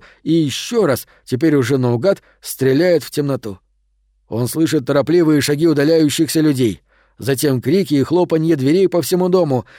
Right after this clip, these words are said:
сбегаются напуганные жена, дети, подмастерья. "Эй, Дефенденте!" — зовут его со двора.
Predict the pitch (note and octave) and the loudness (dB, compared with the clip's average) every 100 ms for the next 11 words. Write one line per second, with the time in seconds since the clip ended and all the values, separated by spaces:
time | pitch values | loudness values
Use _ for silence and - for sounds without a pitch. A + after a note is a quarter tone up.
0 | - A2+ A#2 C3+ D#3 D#3+ C3+ D#3+ D3+ D#3+ | -14 -6 -2 0 2 2 0 0 0 -2
1 | D#3 D#3 D3+ D3 A2+ A#2 B2+ E3+ E3+ C3 | -2 0 0 0 0 -2 0 0 0 0
2 | C#3+ F#3+ - D3 E3 E3+ E3+ - G3 D3 | 2 2 0 0 0 0 -2 -2 0 0
3 | B2 F2+ _ _ _ _ _ _ G3 F#3+ | -2 -4 _ _ _ _ _ _ 0 2
4 | A#2 _ _ _ - D#3 F#3+ G#3+ B3+ F#3+ | 0 _ _ _ -4 0 0 2 2 2
5 | F3 C#3 _ _ _ G#2+ D#3 D3+ C3+ C#3 | 0 0 _ _ _ -4 0 0 2 0
6 | C3+ D3+ C#3 D3 B2 | 0 0 2 2 0